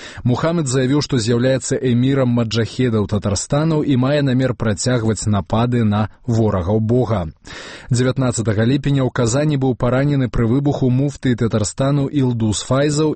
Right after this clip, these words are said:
і застрэлены яго былы намеснік Валіула Якупаў. Паводле афіцыйных дадзеных, па справе арыштаваныя сямёра падазраваных.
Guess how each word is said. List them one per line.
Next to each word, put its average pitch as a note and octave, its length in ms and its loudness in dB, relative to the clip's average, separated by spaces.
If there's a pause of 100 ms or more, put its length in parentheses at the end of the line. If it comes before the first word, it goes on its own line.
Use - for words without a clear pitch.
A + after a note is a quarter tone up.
і C3+ 80 2
застрэлены D3 640 0
яго B2 240 0
былы A2+ 320 2
намеснік A#2 680 0
Валіула A#2 680 0
Якупаў. G2 640 0 (720)
Паводле F3 400 0
афіцыйных D3 480 0
дадзеных, C#3 480 0
па B2+ 80 0
справе A#2+ 480 0
арыштаваныя A#2+ 640 0
сямёра A2+ 480 0
падазраваных. A2+ 800 0